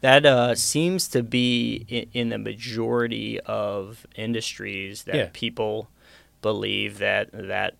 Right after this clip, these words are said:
Speaker 1: sort of technology is gonna drastically, um, transform, um,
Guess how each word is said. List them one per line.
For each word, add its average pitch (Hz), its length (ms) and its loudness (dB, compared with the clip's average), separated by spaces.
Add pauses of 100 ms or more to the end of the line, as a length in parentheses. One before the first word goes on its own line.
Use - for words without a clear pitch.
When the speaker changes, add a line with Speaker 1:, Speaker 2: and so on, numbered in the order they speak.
Speaker 1:
sort 107 240 -6
of 113 100 -8
technology 101 800 -8
is - 140 -10
gonna 98 300 -8 (440)
drastically, 98 1080 -4
um, 90 300 -12 (120)
transform, 98 1040 -10 (920)
um, 78 500 -8